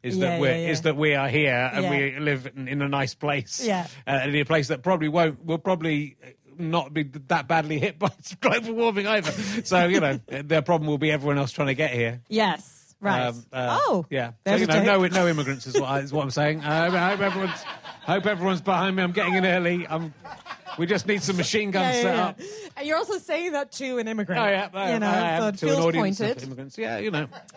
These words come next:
Speaker 2: Um,
Speaker 1: I think we can let the Dutch, I mean, if the E U had just been the Dutch,
Speaker 2: I mean, you're
Speaker 1: we'd still be friends. It's
Speaker 2: You know
Speaker 1: the oth-,
Speaker 2: what? It's
Speaker 1: it's the other ones we didn't want. That was the problem.
Speaker 2: I genuinely have had people say that to me.
Speaker 1: <laughs>
Speaker 2: And it, and it is so upsetting.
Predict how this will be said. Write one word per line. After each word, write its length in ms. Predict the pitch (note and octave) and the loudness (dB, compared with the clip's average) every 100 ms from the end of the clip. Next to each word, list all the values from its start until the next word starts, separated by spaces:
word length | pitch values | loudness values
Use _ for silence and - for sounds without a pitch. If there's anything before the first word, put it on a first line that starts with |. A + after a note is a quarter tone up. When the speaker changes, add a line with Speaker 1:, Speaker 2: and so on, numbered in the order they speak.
| - | -8
Speaker 2:
Um, 340 | G#3 F#3 F3 F#3+ | -4 -2 -2 -2
Speaker 1:
I 140 | D#4 | 0
think 160 | E4 C#4+ | 0 0
we 100 | B3 | 2
can 160 | A#3+ | 2
let 180 | A#3 F#3+ | 0 0
the 100 | G3 | -2
Dutch, 720 | E3+ A#2+ A2+ F#3+ G3+ E3+ - D3+ | -4 -6 0 2 2 0 -6 -4
I 80 | G3+ | -2
mean, 160 | B3+ | 0
if 360 | D4 A#3+ G3+ F#3 | 2 0 0 -4
the 80 | C4 | -2
E 100 | C#4 B3 | 0 2
U 80 | G3 | 2
had 100 | D#3 | 0
just 200 | F3+ - | -2 -2
been 140 | E3 | 0
the 140 | D3 | 0
Dutch, 300 | B2 C#3+ E3+ | -2 0 0
Speaker 2:
I 40 | C#3+ | 2
mean, 320 | A3 G#3+ G#3+ | 0 -2 -4
you're 240 | A#3 A#3 | -2 -2
Speaker 1:
we'd 300 | A#3+ C4+ F#4 | -2 -2 -2
still 420 | - - - F3 E3 | -2 -6 0 2 2
be 220 | D3 C#3+ | 0 -2
friends. 500 | - C3 C3+ C#3 C#3 | -4 -6 -2 -2 -2
It's 100 | D#3+ | -2
Speaker 2:
You 60 | |
know 180 | B3+ C4 A#3+ | 0 2 2
Speaker 1:
the 40 | |
oth-, 60 | A#3+ | 2
Speaker 2:
what? 160 | A#3 - | 0 -2
It's 140 | B3+ | -2
Speaker 1:
it's 100 | G3+ | -2
the 180 | - F3+ | 0 0
other 220 | D#3 D#3+ | 0 2
ones 320 | D3+ C#3+ C#3 A#2 | 2 0 -2 -4
we 80 | |
didn't 400 | C3+ B2+ A#2 A2+ | -4 -4 -4 -6
want. 280 | A2+ A2 G#2+ | -4 -4 -4
That 140 | C3+ A#2+ | -6 -6
was 180 | B2 | -8
the 120 | - - | -12 -16
problem. 360 | - A2+ - | -12 -14 -8
Speaker 2:
I 420 | B3 A#3+ B3+ C4 - | -2 0 0 -2 -6
genuinely 500 | - G#3 G#3 G#3+ G#3+ | -6 -2 -2 -2 -2
have 180 | A3+ G#3 | -2 -4
had 220 | F#3 F3 | -4 -4
people 220 | F#3+ F#3+ | -4 -8
say 140 | F3+ E3+ | -6 -4
that 200 | E3+ E3 | 0 0
to 120 | - | 0
me. 80 | E3+ D4 - C4+ D4 - | 0 0 0 -2 -2 -2
Speaker 1:
<laughs> 60 | D4 | 0
Speaker 2:
And 140 | A#3 | 2
it, 200 | A#3+ A#3 G3 - C4 - B3+ - A#3+ - | 2 0 -2 -6 -10 -10 -14 -14 -12 -2
and 160 | C4+ | 0
it 100 | C#4+ | 0
is 140 | C#4 D4 | -2 -4
so 320 | - A3+ A#3+ | -2 2 2
upsetting. 720 | B3 - G3+ F3+ F#3 A#3 - | 0 -2 -4 -2 -2 -4 -8